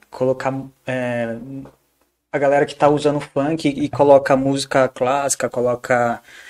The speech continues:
é, temas de outras coisas. Eu acho isso interessante, porque dá uma, uma riqueza muito maior pra música, né? Agora,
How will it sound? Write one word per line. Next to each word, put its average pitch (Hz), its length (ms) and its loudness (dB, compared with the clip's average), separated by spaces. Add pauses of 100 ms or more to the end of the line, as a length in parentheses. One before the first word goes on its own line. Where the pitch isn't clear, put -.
(880)
é, 113 720 0 (540)
temas 143 340 0
de 131 120 -2
outras 147 260 -2
coisas. 127 220 0
Eu 131 80 4
acho 135 160 -2
isso - 120 -4
interessante, 156 800 -2
porque - 400 -6
dá 147 140 2
uma, 175 220 0
uma 160 200 0
riqueza 156 300 -2
muito 147 200 -4
maior 165 300 2
pra 175 140 0
música, 123 560 -4
né? 110 340 -8 (560)
Agora, 117 1200 -2